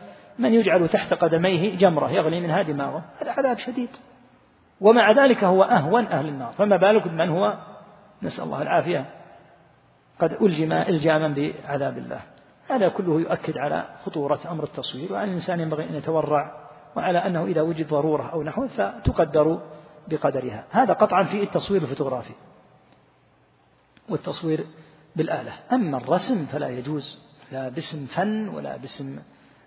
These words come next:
آه، يعني، ما يفعله الآن مثل مدرسو التربية الفنية وأمثال، كل هذا لا يصلح ولا يجوز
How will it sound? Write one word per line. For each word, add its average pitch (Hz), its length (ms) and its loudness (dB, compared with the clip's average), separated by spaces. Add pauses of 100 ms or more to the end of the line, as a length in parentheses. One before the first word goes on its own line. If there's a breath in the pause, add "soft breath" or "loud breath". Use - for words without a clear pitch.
(100)
آه، - 640 -14 (420 soft breath)
يعني، 139 180 -6
ما 135 420 -4 (520)
يفعله 147 440 2
الآن 147 400 -4
مثل 127 160 -14
مدرسو 147 580 -6
التربية 147 480 -4
الفنية 139 640 -4
وأمثال، 147 360 -4
كل - 140 -6
هذا - 180 -12
لا - 100 -18
يصلح - 300 -16
ولا 123 100 -16
يجوز 156 460 -8